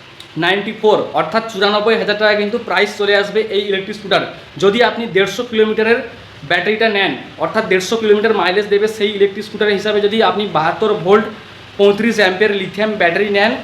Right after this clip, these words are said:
সে জায়গায় কিন্তু আপনার টোটাল প্রাইস আসবে ব্যাটারি, চার্জার এবং লিথিয়াম আয়ন ব্যাটারি কিন্তু আপনারা পাঁচ বছর ওয়ারেন্টি পাবেন।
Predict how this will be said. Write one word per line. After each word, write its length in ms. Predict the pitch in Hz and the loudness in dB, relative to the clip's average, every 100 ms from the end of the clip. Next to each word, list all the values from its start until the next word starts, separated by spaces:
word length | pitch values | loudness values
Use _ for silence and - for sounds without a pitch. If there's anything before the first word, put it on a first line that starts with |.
| - - | -12 -2
সে 100 | 190 196 | 2 4
জায়গায় 220 | 208 214 | 4 2
কিন্তু 160 | 214 214 202 | -2 2 2
আপনার 200 | 180 208 214 | 2 0 2
টোটাল 260 | 196 233 226 226 | 2 4 2 0
প্রাইস 220 | 185 196 202 | 0 0 0
আসবে 160 | 196 220 | -2 -2
ব্যাটারি, 300 | 170 170 196 196 - | 0 0 0 -2 -2
চার্জার 420 | 185 175 190 214 214 - - 180 | 0 0 0 0 -2 -10 -4 2
এবং 140 | 220 226 - - 147 | 2 2 -2 -6 -6
লিথিয়াম 320 | 202 220 220 | -4 -2 0
আয়ন 120 | 208 214 | 0 0
ব্যাটারি 220 | 208 214 220 | 0 0 -2
কিন্তু 160 | 214 226 | 0 0
আপনারা 240 | 208 214 240 262 - - 180 | 0 2 2 2 -6 -4 0
পাঁচ 200 | 202 202 180 | 2 0 -2
বছর 220 | 185 220 226 | -2 0 0
ওয়ারেন্টি 400 | 180 196 220 214 214 | 2 2 2 0 0
পাবেন। 220 | 190 180 | 2 0